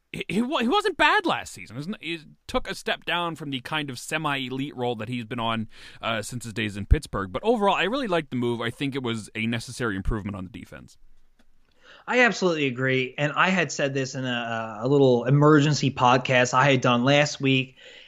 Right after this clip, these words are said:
Speaker 2: I feel like if anybody could fill that, the shoes, and not fully, but more of an actual veteran presence, not this bullshit McDonald's stuff they've been feeding us for the last five years,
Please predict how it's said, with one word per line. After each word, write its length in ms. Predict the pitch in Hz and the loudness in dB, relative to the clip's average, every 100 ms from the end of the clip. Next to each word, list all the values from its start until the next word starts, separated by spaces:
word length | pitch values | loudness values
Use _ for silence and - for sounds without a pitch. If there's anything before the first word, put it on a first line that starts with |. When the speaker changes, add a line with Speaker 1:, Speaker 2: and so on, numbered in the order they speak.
| - | -2
Speaker 2:
I 80 | 165 | -2
feel 260 | - 254 277 | 0 4 6
like 200 | 294 185 | 6 4
if 140 | 151 - | -6 2
anybody 560 | 180 233 277 277 247 | 4 4 6 4 4
could 180 | - 202 | 2 -2
fill 360 | - 185 175 156 | -2 0 2 4
that, 380 | 151 135 135 | 4 4 2
the 100 | 135 | -2
shoes, 580 | 131 - - 175 170 151 | -2 -4 -2 2 2 0
and 160 | - 147 | -2 2
not 260 | 170 233 | 4 4
fully, 640 | - - 196 143 110 101 101 _ - - | 0 4 6 6 2 -6 -16 _ -20 -8
but 100 | 151 | -4
more 260 | 160 185 185 | 4 6 6
of 120 | 156 | 6
an 120 | 156 - | 0 0
actual 560 | 185 - - 156 127 | 0 2 0 2 2
veteran 380 | 113 127 - 120 | 2 0 -2 -8
presence, 420 | - 117 104 113 | -4 -6 -4 -4
not 180 | 147 165 | 0 2
this 160 | 262 233 | 2 -2
bullshit 640 | 156 170 175 175 160 160 | 4 6 6 6 2 2
McDonald's 640 | 147 139 151 143 143 123 | 0 2 4 6 6 2
stuff 220 | - 131 - | 2 0 2
they've 120 | 127 | 0
been 100 | 127 | 0
feeding 380 | - 147 139 131 | 0 2 4 2
us 160 | 117 | 0
for 120 | - | -2
the 60 | 120 | 2
last 280 | 123 120 - | 4 4 2
five 440 | 131 135 139 123 | 4 6 4 0
years, 400 | 120 120 107 - | -4 -6 -6 -14